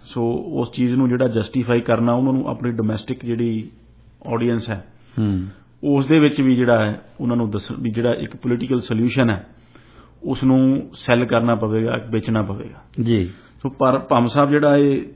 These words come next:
Speaker 1: ਹਰੇਕ ਕੌਨਫਲਿਕਟ ਦਾ ਜਿਹੜਾ ਅੰਤ ਹੈ
Speaker 2: ਹੂੰ।
Speaker 1: ਉਹ ਟੇਬਲ ਤੇ ਹੀ ਹੁੰਦਾ ਹੈ।
Speaker 2: ਹੂੰ।
Speaker 1: ਅਜਿਹੀ ਕੋਈ ਸਮੱਸਿਆ ਨਹੀਂ ਜਿਹੜਾ ਕਿੰਨੇ ਕਿੰਨੇ ਜਿਹੜੇ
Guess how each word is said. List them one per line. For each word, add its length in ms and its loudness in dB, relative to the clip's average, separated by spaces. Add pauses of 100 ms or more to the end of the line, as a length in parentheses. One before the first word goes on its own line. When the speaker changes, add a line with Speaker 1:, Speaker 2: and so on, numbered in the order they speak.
(420)
Speaker 1:
ਹਰੇਕ 260 2
ਕੌਨਫਲਿਕਟ 500 -2
ਦਾ 140 0
ਜਿਹੜਾ 280 2
ਅੰਤ 240 0
ਹੈ 180 0 (360)
Speaker 2:
ਹੂੰ। 260 2 (280)
Speaker 1:
ਉਹ 120 0
ਟੇਬਲ 320 4
ਤੇ 120 2
ਹੀ 60 2
ਹੁੰਦਾ 220 -4
ਹੈ। 80 -12 (300)
Speaker 2:
ਹੂੰ। 260 0 (1300)
Speaker 1:
ਅਜਿਹੀ 300 2
ਕੋਈ 280 2
ਸਮੱਸਿਆ 460 0
ਨਹੀਂ 200 4
ਜਿਹੜਾ 480 2 (960)
ਕਿੰਨੇ 280 2
ਕਿੰਨੇ 380 2
ਜਿਹੜੇ 440 0